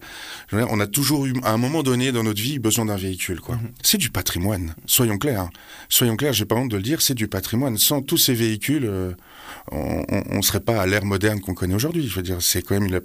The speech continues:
Speaker 1: une des plus belles créations, euh, de l'être humain. C'est, euh, le véhicule pour se déplacer.
Speaker 2: Vincent Perrochon, un mot aussi sur, euh, on parlait du défi de la gratuité tout à l'heure. C'est, c'est vrai que c'est un défi de garder un événement comme ça gratuit. Autre défi de le faire à, à mille sept cents mètres d'altitude,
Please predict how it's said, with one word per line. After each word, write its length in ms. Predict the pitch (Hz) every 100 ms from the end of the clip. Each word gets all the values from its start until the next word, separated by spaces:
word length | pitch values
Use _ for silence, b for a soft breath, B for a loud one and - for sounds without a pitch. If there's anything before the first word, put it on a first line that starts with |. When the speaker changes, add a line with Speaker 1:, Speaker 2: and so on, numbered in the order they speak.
| 98
Speaker 1:
une 80 |
des 100 | 90
plus 140 | 90 92
belles 160 | 92
créations, 500 | - 90 90 92 87 82
euh, 220 | 82 71
de 120 | -
l'être 240 | 87 -
humain. 220 | 107 156 113 B B B
C'est, 400 | - - 101 95
euh, 300 | 92 87 69 -
le 120 | 87
véhicule 420 | 107 95 - 143
pour 160 | 101 87
se 40 |
déplacer. 460 | 90 101 - 156 - B B B B -
Speaker 2:
Vincent 300 | 147 170 185
Perrochon, 320 | 175 165 254
un 60 | 202
mot 100 | 240
aussi 260 | - 269
sur, 220 | - 165
euh, 240 | 151 143 143
on 120 | 139
parlait 200 | 160 196
du 100 | 160
défi 280 | 151 170 170
de 60 |
la 80 | 160
gratuité 420 | 147 147 160 -
tout 120 | 139 127
à 80 | 127
l'heure. 140 | 123
C'est, 200 | - 131 -
c'est 100 | 127
vrai 100 | 147
que 60 |
c'est 80 | 139
un 80 | 127
défi 300 | 156 165 196
de 60 |
garder 240 | 151 143 156
un 100 | 147
événement 320 | 143 143 151
comme 180 | 143 131
ça 140 | 143
gratuit. 300 | 131 156 302
Autre 320 | - 277 - 196
défi 380 | 165 - 226
de 100 | 277
le 60 | 135
faire 240 | - 120
à, 40 | 120
à 160 | - 127
mille 180 | 180 185
sept 220 | 196 180
cents 120 | 165
mètres 160 | 165 147
d'altitude, 540 | 135 147 135 254 202